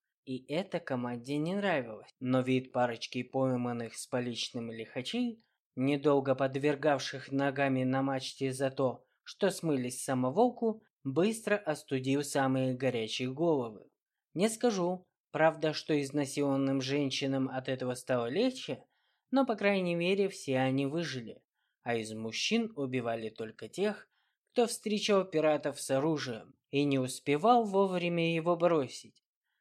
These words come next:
Сам я участие в боевых действиях принял всего один раз.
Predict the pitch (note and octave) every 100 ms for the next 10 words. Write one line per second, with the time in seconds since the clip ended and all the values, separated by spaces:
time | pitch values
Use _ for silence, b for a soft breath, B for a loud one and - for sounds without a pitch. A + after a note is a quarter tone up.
0 | _ - - A#3+ A3+ F3 D3 C3+ C3+ C3
1 | C#3 B2+ C3 C#3 C3+ C#3 B2+ D#3+ A3+ A3+
2 | G3 D#3+ - C3+ C#3 C#3+ C#3 - C3+ C3
3 | B2+ B2 E3 F3 E3+ B2+ -